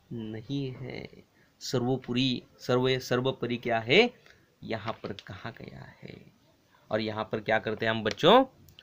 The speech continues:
रुकते हैं और जो शेष भाग रह गया है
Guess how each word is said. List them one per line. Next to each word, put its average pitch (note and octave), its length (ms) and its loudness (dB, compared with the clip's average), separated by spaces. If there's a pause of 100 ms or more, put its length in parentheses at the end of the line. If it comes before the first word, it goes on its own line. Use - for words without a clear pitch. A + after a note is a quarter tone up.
(200)
रुकते A2+ 440 -4
हैं - 340 -10 (760)
और A#2 160 4
जो A#2 160 2
शेष A#2+ 340 2
भाग A2 320 4
रह C#3 200 8
गया D3 300 8
है D#3+ 360 2